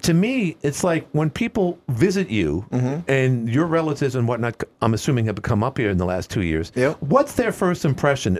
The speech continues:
Speaker 1: particularly when they come this time of year?
Speaker 2: Well, they usually wait till the summertime for sure to come.
Speaker 1: That makes
Speaker 2: Um,
Speaker 1: sense.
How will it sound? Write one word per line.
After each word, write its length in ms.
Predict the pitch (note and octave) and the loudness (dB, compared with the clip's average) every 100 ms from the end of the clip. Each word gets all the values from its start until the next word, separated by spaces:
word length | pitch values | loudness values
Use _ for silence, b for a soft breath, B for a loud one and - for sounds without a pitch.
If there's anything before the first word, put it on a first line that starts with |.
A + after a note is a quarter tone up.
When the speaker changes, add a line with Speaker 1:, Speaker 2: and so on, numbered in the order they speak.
| - | 0
Speaker 1:
particularly 460 | D#3+ A3+ G#3 E3+ C3+ | -2 -2 0 0 2
when 120 | A#2+ | 0
they 80 | A#2 | 0
come 220 | B2+ G#2+ | 0 0
this 160 | G#2 | 0
time 220 | - G#2+ F#2 | 0 0 2
of 60 | |
year? 280 | E2 C#2+ B1 - - - - _ _ _ _ _ _ - | 0 -2 -4 -6 -6 -6 -10 _ _ _ _ _ _ -2
Speaker 2:
Well, 520 | A#2+ C#3 D3 - C#3+ B2+ | 4 6 4 0 -8 -6
they 120 | - C3 | 0 2
usually 380 | F3+ F3+ E3+ | 2 2 2
wait 300 | D3+ D3 C#3+ | 2 2 2
till 140 | - B2+ | 0 -4
the 100 | A2 | -4
summertime 600 | - C#3 A#2 G#2+ G#2+ A2 | 0 0 0 -2 -4 -4
for 140 | - | -6
sure 260 | A2 C3+ A#2+ | -4 -2 -2
to 80 | G#2+ | -2
come. 340 | - G#2+ A2 | -4 -2 0
Speaker 1:
That 160 | B2 C3+ | 0 0
makes 180 | B2+ A#2 | 0 2
Speaker 2:
Um, 60 | A2+ | 2
Speaker 1:
sense. 220 | G#2+ | 0